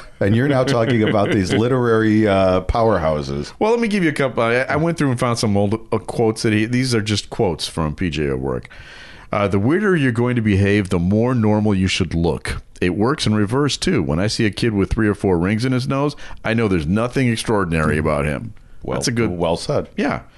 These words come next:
Speaker 2: "A hat should be taken off when you greet a lady and then left off for the rest of your life. Nothing looks more stupid than a hat."
Speaker 1: <laughs> Uh, P J O'Rourke must have had a full head of hair,
Speaker 2: He
Speaker 1: right?
Speaker 2: did have a full head of hair.
Speaker 1: Yeah.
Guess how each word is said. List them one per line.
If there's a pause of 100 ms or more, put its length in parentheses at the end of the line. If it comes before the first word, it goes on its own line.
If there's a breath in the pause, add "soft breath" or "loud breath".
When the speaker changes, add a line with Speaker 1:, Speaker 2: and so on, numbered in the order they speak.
(640 loud breath)
Speaker 2:
"A
hat
should
be
taken
off
when
you
greet
a
lady
and
then
left
off
for
the
rest
of
your
life.
Nothing
looks
more
stupid
than
a
hat."
Speaker 1:
<laughs> (640 loud breath)
Uh,
P
J
O'Rourke
must
have
had
a
full
head
of
hair,
Speaker 2:
He
Speaker 1:
right?
Speaker 2:
did
have
a
full
head
of
hair.
Speaker 1:
Yeah.